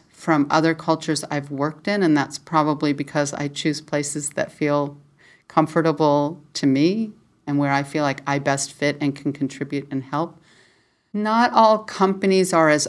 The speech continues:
open as we are. So that's been a challenge in the past, to understand where other people are working on part of what a customer experience would be, but they're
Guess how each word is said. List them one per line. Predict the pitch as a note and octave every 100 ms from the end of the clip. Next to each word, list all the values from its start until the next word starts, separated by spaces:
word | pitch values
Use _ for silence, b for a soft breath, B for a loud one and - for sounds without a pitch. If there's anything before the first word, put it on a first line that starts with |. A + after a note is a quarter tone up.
| -
open | C#3+ C#3+ F3+ F#3
as | F3 E3
we | E3+ F3+
are. | F3+ F3+ F#3+ - _ _ _ -
So | - - D#3 D3+ C#3+ C#3 - -
that's | E3 E3 E3+ -
been | E3+ D#3+
a |
challenge | D#3 D#3+ D3 C#3+ C#3+
in | C#3+
the | C#3
past, | - C#3+ C#3 E3+ G3 - - - b b b b b
to | -
understand | D#3+ E3 D#3+ D#3 - - D#3+ D#3 D3+ C#3 C3+
where | D3 D3+ D3+ D3+ D3 D3+ - _ _ -
other | D#3+ D#3+
people | E3 D#3
are | D3
working | C#3 D3 D3 D3+
on | C#3 C#3
part | - D#3+ D#3 D#3
of | D3 C#3+
what | D3
a | C#3
customer | - C#3+ - C#3+ C3+
experience | C3+ - C#3 C#3+ C#3 C3+ -
would | C3+ -
be, | E3 G#3
but | A3 D3 C#3
they're | D3 C#3 C3+ C3+